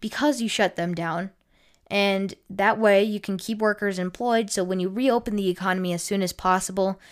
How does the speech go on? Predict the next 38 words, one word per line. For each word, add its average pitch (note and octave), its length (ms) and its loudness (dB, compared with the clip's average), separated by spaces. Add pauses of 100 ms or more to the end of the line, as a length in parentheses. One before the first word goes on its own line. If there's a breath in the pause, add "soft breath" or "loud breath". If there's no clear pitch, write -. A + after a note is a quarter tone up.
(220 loud breath)
you - 100 -2
still A3 380 4
have, G3 420 2 (380 soft breath)
you G3 60 4
know, - 120 2
uh, E3+ 140 4 (140)
obviously G#3 580 4
the F3+ 120 2
unemployment F#3+ 540 0
rates F#3 220 -2
are E3+ 80 -2
skyrocketing F3+ 920 2
at D#3+ 140 -6
this E3 160 -6
point. D#3+ 440 -6
So - 100 -10
the F#3 80 0
longer G3 360 0
you F3+ 380 -2 (480 soft breath)
keep - 240 -2
the G3 180 2
economy G#3+ 540 2
closed, E3+ 800 -2
the F#3+ 140 0
more, G3 560 4 (160)
the F3+ 160 -4
more F#3+ 400 0
unemployment G3+ 680 -2
rates F#3+ 320 -2
you're F#3 100 -4
gonna F3+ 200 -2
see, G#3 420 -4 (440 soft breath)
the F#3 180 -2
lower G3+ 320 6
the G3 80 -2
level F#3 460 2
the F#3 160 -2
economy F#3+ 680 -2